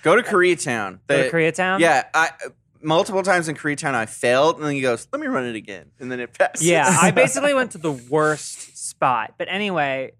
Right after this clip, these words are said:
Speaker 2: I got stuck in this whole thing where I couldn't, like, 'cause it was, I drove the car from Pennsylvania, so it wasn't registered in California. You couldn't register with a failed smog test. And I
Speaker 1: Mm.
Speaker 2: couldn't pass the smog test without buying a new <laughs> transmission. So I couldn't sell it. So I eventually had to auction it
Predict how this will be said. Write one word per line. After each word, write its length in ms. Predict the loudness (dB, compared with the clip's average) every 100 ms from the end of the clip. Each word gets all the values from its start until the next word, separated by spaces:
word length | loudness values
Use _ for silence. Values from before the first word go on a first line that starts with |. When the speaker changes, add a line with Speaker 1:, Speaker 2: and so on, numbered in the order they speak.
| _
Speaker 2:
I 80 | -6
got 300 | -4 -4 -6
stuck 360 | -12 -4 -4 -4
in 80 | -8
this 140 | -6
whole 140 | -6 -6
thing 220 | -6 -6
where 100 | -6
I 80 | -6
couldn't, 320 | -10 -12 -12
like, 220 | -14 -12
'cause 140 | -12 -10
it 60 |
was, 120 | -8 -8
I 100 | -6
drove 320 | -2 -2 -2
the 80 | -6
car 200 | -4 -6
from 160 | -8
Pennsylvania, 560 | -18 -14 -8 -8 -8 -16
so 140 | -16
it 40 | -8
wasn't 300 | -8 -6 -6
registered 360 | -6 -8 -10
in 80 | -10
California. 760 | -6 -6 -6 -8 -10 -10 -14 -14 _ _
You 80 | -12
couldn't 220 | -6 -2
register 360 | 0 -2 -4 -6
with 100 | -6
a 40 | -8
failed 280 | -6 -6 -6
smog 320 | -4 -4 -4
test. 240 | -10 -12
And 280 | -8 -6 -6
I 60 | -6
Speaker 1:
Mm. 60 |
Speaker 2:
couldn't 200 | -6 -6
pass 220 | -4 -6 -6
the 80 | -10
smog 340 | -6 -6 -6
test 220 | -10 -12
without 260 | -8 -8 -4
buying 260 | -4 -4
a 40 | -8
new 120 | -10
<laughs> 120 | -10
transmission. 640 | -6 -6 -6 -8 -8 -12 -14
So 440 | -12 -12 -12 -6
I 20 | -4
couldn't 240 | -2 -4
sell 340 | -4 -2 0 -2
it. 200 | -6 -6
So 100 | -6
I 40 |
eventually 340 | -4 -6 -6
had 100 | -6
to 80 | -6 -4
auction 480 | -2 -4 -6 -18
it 200 | -18 -20